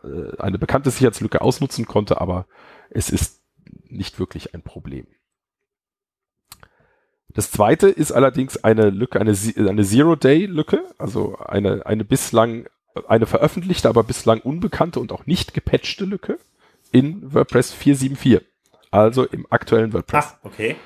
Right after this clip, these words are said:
Speaker 1: Ähm, also eine, eine Lücke im aktuellen WordPress, die bislang nicht bekannt war, für die es kein Patch gibt und die potenziell ausgenutzt werden könnte.
Speaker 2: Könnte.
Speaker 1: Könnte.
Speaker 2: Wie?
Speaker 1: Denn man muss dazu sagen,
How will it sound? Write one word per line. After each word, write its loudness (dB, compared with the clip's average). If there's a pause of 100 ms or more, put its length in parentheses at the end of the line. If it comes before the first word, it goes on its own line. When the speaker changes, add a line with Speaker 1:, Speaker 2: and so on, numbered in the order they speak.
(320)
Speaker 1:
Ähm, -6 (600)
also 4
eine, 4
eine 2
Lücke 4 (160)
im 0
aktuellen 0
WordPress, 2
die 2 (340)
bislang 2
nicht -2
bekannt -2
war, 6
für -6
die -4
es -6
kein 0
Patch 0
gibt -4 (500)
und 0
die -6
potenziell 0
ausgenutzt -2
werden 4
könnte. 0 (120)
Speaker 2:
Könnte. -20 (1500)
Speaker 1:
Könnte. 0
Speaker 2:
Wie? -14
Speaker 1:
Denn 2
man 4
muss -2
dazu 0
sagen, 2